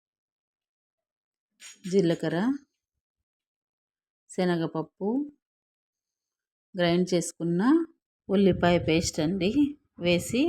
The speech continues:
బాగా వేయించుకోవాలి. సిమ్లో పెట్టుకొని వేయించుకోవాలండి. పచ్చి వాసన పోయేంత వరకు వేయించుకోవాలి. కొద్దిగా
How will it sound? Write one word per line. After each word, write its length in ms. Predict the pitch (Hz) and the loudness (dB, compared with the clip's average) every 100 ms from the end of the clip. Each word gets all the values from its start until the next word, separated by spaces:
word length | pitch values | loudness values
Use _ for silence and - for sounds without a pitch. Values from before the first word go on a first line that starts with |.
| 240 | 2
బాగా 360 | 175 160 139 160 | 2 0 0 2
వేయించుకోవాలి. 920 | 175 160 175 - - 156 151 143 156 233 | 2 2 0 -4 -2 0 2 2 2 -2
సిమ్లో 400 | 202 180 185 190 | 0 0 0 -2
పెట్టుకొని 600 | 175 - 175 165 180 208 | -4 -4 -6 -4 -2 0
వేయించుకోవాలండి. 1200 | 202 175 180 185 - 170 180 180 185 180 175 220 349 - - _ _ _ - | 2 2 0 -2 -6 -4 -2 -2 -2 -4 -2 -4 -4 -10 -20 _ _ _ -2
పచ్చి 320 | 180 180 185 | -2 0 2
వాసన 380 | 175 170 180 175 | 2 2 -2 -2
పోయేంత 540 | 240 190 165 160 170 160 | -2 0 0 0 -2 -2
వరకు 360 | 160 160 - 247 | -2 -4 -4 -2
వేయించుకోవాలి. 1080 | 220 170 160 165 - - 160 160 190 180 302 381 _ _ _ _ _ _ _ _ - - _ _ - - _ _ _ | 0 2 0 -4 -8 -8 -4 -2 -2 -2 -2 -4 _ _ _ _ _ _ _ _ -20 -20 _ _ -20 -20 _ _ _
కొద్దిగా 500 | 185 156 170 160 185 | -6 -4 -4 -2 -2